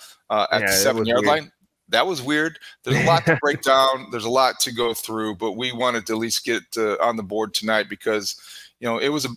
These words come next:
Speaker 1: it was a, a moment for the Bears, and, and, and there aren't many of these victories. They're now four and eight. Uh, still mathematically, there's a chance they could have a winning season, but that's a really, you know,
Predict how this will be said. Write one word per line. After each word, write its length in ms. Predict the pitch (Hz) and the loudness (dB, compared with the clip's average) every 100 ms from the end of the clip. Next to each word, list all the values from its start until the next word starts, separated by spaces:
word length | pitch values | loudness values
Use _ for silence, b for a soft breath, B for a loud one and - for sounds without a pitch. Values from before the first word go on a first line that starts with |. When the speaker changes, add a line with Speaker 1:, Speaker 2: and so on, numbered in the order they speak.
| - | -4
Speaker 1:
it 100 | 151 | -2
was 220 | 160 139 | -2 0
a, 260 | 143 131 123 | 0 0 0
a 60 | 123 | -2
moment 340 | 131 151 139 | 0 0 0
for 120 | - 127 | -2 -6
the 80 | |
Bears, 480 | 110 127 127 120 107 | -2 2 2 2 -2
and, 120 | 107 - | -4 -4
and, 160 | 113 101 | -4 -2
and 220 | 107 - | -4 -2
there 160 | 117 | 0
aren't 140 | 123 120 | 0 0
many 180 | 123 117 | -2 -2
of 80 | |
these 160 | 104 101 | -6 -4
victories. 400 | 110 113 107 101 | -4 -4 -6 -6
They're 100 | 101 | -2
now 160 | 117 117 | 0 0
four 400 | - 123 127 117 | -2 -2 0 -2
and 140 | 104 | -2
eight. 440 | 117 123 165 - - B B B - | 0 0 0 -2 -4 B B B -2
Uh, 340 | 98 101 98 | 2 2 0
still 260 | - - 127 | -2 -2 0
mathematically, 920 | 113 120 120 107 110 110 123 - 139 | 2 2 0 0 2 2 0 -2 0
there's 180 | 123 113 | -2 -4
a 80 | |
chance 340 | - 123 120 - | -4 -2 0 -2
they 80 | 113 | -2
could 140 | 113 | -2
have 140 | 113 | -2
a 40 | 101 | -2
winning 320 | 95 117 117 | -2 -2 0
season, 540 | - - 120 151 214 - B B - | 0 0 -2 -2 -4 -6 B B -10
but 140 | 107 | -2
that's 240 | 120 113 - | 2 2 2
a 80 | 104 | -2
really, 320 | 113 110 107 | -2 0 -2
you 160 | 101 | -2
know, 240 | 110 90 | 0 0